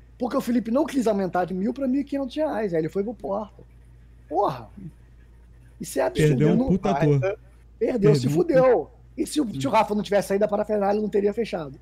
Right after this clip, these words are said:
Speaker 1: <coughs> Porque ele
Speaker 2: Sim.
Speaker 1: vendeu porque não tava dando dinheiro. Ele não vendeu porque foi uma opor-, uma opor-, uma ótima oportunidade, não. Ele
Speaker 2: Hum.
Speaker 1: vendeu porque não tava dando dinheiro mesmo.
Speaker 2: É.
Speaker 1: Entendeu?
Speaker 2: Ninguém lembra que parafernália existe ainda, às vezes, né, cara? Verdade
Speaker 1: Ninguém
Speaker 2: é essa.
Speaker 1: lembra. Eu mesmo, eu,
Speaker 2: Sim.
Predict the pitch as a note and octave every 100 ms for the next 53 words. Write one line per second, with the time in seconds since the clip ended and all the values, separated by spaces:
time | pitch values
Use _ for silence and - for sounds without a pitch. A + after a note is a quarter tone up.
0 | - - - - - - - - - -
1 | - - A3+ - G#3+ B2 G3 E3+ G3 A3+
2 | B3 A#3+ A#3 B3 B3 B3+ B3 C4+ A#3+ D#3+
3 | D#3 G3 A3+ F3+ G3 A3 A3 - G#3+ G#3+
4 | G#3 G3+ G3+ G#3 G3 F3 G3+ F#3+ G3+ G3+
5 | G#3 - A3 G3+ G#3 A#3+ A3+ D3+ - -
6 | - - - - - G3 F3+ E3+ F3+ D3
7 | F3+ A3+ - A4 A4+ A#4 A#4 A#4+ A4+ G#4+
8 | G#4 G#4 A4+ E4 E3+ C3+ A#2 - - -
9 | - - D#3+ B2+ B2 - D#3 F3+ D#3+ B3
10 | A3 F#3+ - F3 E3 F3 E3 E3 D3 -
11 | D3+ B2+ C3+ B2 A#2+ C3+ - - - -
12 | - C#3+ - - - A#3+ - F3 C4+ A3+
13 | C4 C4+ G#3 A#3+